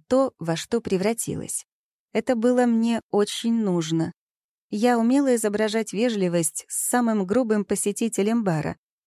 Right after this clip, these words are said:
но перед лицом моей матери, которая проявляла ко мне любовь,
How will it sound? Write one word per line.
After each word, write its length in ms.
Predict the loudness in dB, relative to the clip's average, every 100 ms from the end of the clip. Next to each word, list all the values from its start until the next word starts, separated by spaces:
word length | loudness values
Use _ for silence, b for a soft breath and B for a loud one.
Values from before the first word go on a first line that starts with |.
| _
но 180 | 0 0
перед 280 | 2 0 2
лицом 460 | 0 -2 -2 -2
моей 300 | 0 -2 0
матери, 520 | 0 0 -2 -2 -2 -2
которая 420 | -2 -2 -2 -2
проявляла 540 | 0 0 0 0 0
ко 160 | 0 0
мне 260 | 0 0
любовь, 400 | 0 0 2 0